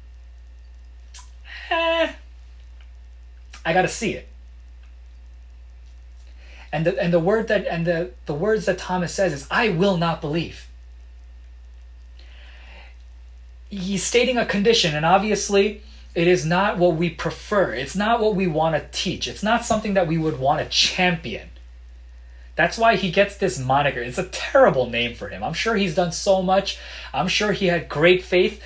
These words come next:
But this poor guy from one moment gets the name Doubting Thomas. How unfair is this?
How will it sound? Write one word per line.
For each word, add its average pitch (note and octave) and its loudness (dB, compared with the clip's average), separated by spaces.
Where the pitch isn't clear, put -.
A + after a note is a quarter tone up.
But E3+ 0
this C4+ 0
poor B3+ 8
guy G3+ 6
from E3+ 0
one A3 4
moment G3 4
gets F#3 -2
the G3 2
name F#3 2
Doubting F#3 8
Thomas. - 2
How B3 4
unfair A3 4
is F#3 -2
this? - -6